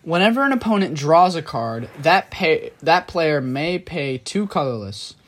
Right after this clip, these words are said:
If the player doesn't, you create a colorless treasure artifact token with tap, sacrifice this artifact, add one mana of any color. So yeah, this card's, um,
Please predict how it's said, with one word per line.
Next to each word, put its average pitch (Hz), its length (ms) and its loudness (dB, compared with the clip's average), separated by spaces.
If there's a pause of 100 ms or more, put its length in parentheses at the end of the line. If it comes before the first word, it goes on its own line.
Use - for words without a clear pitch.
(800)
If 175 180 2
the 196 120 2
player 226 340 2
doesn't, 190 580 2
you 185 200 2
create 196 320 0
a 160 40 2
colorless 202 760 0
treasure 170 420 -2
artifact 160 500 -2
token 123 600 -8
with 127 420 -4 (100)
tap, - 360 -2
sacrifice 180 580 -4
this 160 140 -10
artifact, 139 580 -6
add 135 240 -4
one 156 220 -4
mana 147 240 -4 (100)
of 107 180 -14
any 131 520 -6
color. 120 420 -8 (1700)
So - 180 -4
yeah, 196 200 6
this 226 160 -2
card's, 196 360 -2
um, 131 500 -4